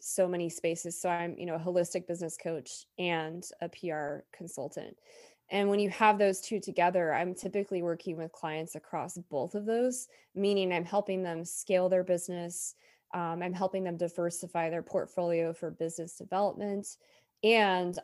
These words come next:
I'm doing the P R consulting, helping them with their email marketing, things of that nature.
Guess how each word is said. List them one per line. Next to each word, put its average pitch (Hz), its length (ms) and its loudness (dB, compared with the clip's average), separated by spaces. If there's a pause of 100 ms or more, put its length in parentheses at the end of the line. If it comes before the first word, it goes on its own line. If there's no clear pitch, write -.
(120)
I'm 180 160 -2
doing 175 280 -4
the 165 80 -4
P 175 200 -4
R 160 160 0
consulting, 165 920 -8
helping 180 340 -4
them 165 320 -6
with 165 200 -4
their 160 180 -2
email 170 260 -4
marketing, 160 720 -8
things 175 220 -8
of 165 80 -8
that - 180 -6
nature. 160 460 -8